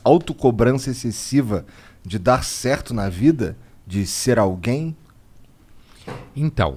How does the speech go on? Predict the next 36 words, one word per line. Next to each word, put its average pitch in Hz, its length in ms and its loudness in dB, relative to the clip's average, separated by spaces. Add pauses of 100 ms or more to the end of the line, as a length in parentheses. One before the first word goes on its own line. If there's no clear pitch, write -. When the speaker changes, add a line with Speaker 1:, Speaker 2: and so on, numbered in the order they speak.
(640)
Speaker 2:
a 123 80 0
gente 143 720 0
não 139 220 0
tem 131 200 4
noção 123 440 2
como, 131 260 -2
por 123 140 0
exemplo, 117 520 2
eram 117 160 4
os 98 120 -2
números 110 360 0
de 104 280 0
suicídios 107 720 -6
e 104 40 -4
depressão 104 720 -4 (240)
há 104 80 -4
mil 107 220 0
anos 101 220 -2
atrás. 82 360 -6 (680)
Porque - 120 -14
a 98 40 -4
gente 110 100 0
não 104 60 -2
tem 123 180 0
dados 90 520 -4 (120)
pra - 80 0
comparar. 92 580 -4
Então, 107 440 -8
acho - 140 -12
que - 100 -2
a - 20 2
gente 117 240 0
sempre 127 220 0
tem 139 100 -2
que - 80 -12
tomar 117 400 2